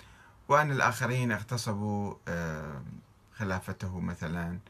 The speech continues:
وعندما أصبح خليفة أيضًا تمردوا عليه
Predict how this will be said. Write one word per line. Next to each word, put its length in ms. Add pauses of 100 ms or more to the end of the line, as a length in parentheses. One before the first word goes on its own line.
(600)
وعندما 460
أصبح 300
خليفة 500
أيضًا 560
تمردوا 540
عليه 480